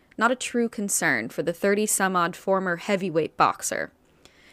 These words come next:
He was happy for a job that paid well enough for him to support his family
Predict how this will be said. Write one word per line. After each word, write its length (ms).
He 160
was 140
happy 340
for 200
a 60
job 360
that 160
paid 240
well 180
enough 280
for 180
him 220
to 100
support 440
his 180
family 460